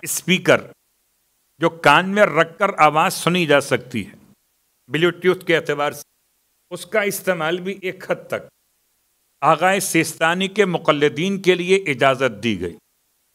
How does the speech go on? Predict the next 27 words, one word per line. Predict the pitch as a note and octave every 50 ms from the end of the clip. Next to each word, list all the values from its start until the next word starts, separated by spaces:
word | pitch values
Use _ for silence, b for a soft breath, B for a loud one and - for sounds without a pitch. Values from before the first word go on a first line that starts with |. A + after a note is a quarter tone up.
| _ _ _ _ _ _ _ _ _ -
तो | D3
ये | E3+ F#3+ G3
ख्याल | F#3+ F#3+ - D#3+ E3 D#3+ E3+ F3 D#3+
कीजिए | - C3+ C3+ A#2 G2 G2+ F2
कि | - - - - - _ _ _ _ _ _ _ _ _ B2 A#2+
मोबाइल | B2 C3+ C#3 C#3 D3+ D#3+ F3+ G3+ G#3+ G3
फ़ोन | - - E3 F#3 F#3+ F#3+ F#3
का | F#3+ F#3 F3+
इस्तेमाल | F3 D#3+ - - - D#3+ D#3 D#3+ F3 F#3 F#3 - -
उस | G#3 - - - D#3
वक्त | D#3+ F#3 F#3 F3+ - C#3+
में | C#3+ B2+ A2+ G2
भी | G2 F#2 G2+ - _ _ _ _ _ _ _ _ _ -
जबकि | C#3+ C#3+ C#3+ - F3+ F3+
आप | F3+ F#3 E3+ D#3
बहुत | D3 C3+ D#3+ G3 E3+ E3
मजबूर | E3 D#3 C3+ C#3 D#3 E3+ F3 E3 B2
हैं | A2+ G#2 F#2+ - - _ _ _ _ _ _ _ -
और | B2+ C3+ C3+ -
आपने | D3 D#3+ F3 - G#3 G#3+ G#3+
इस्तेमाल | G3+ G3 - F3+ F3+ F3+ F3+ F#3 G3 F#3
करना | F#3+ F3 E3 D#3+ D#3+ D#3+ D3
ही | B2 B2+ B2+
करना, | A2 A#2 G2+ F#2 F#2 F2+ F#2
तो | - _ _ _ _ _ _ _ _ _ _ _ _ C#3 C3
ख्याल | - - C3 B2+ A#2+ A#2+ B2 B2+ B2
रहे | B2 - G#2